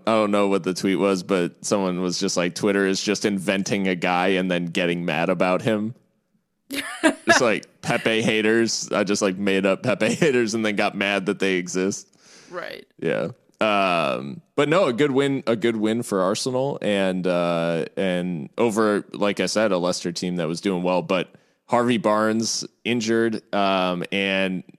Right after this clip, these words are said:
Speaker 1: the injury list for Leicester now, now growing.
Speaker 2: Yeah, that's,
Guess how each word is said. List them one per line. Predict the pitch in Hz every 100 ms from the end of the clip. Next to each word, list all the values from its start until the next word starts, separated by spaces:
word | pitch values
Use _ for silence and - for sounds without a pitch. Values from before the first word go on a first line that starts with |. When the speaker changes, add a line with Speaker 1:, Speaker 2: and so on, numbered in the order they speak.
| _
Speaker 1:
the | 92 101 95 90
injury | 120 131 120 120
list | 110 110 -
for | -
Leicester | 98 101 98 - 95 90
now, | 90 92 85 82 -
now | - 90 87
growing. | 80 87 80 73 73 - _ _ _ _ _ _ _ _ _ _ -
Speaker 2:
Yeah, | 190 175 170 156
that's, | 170 165 - -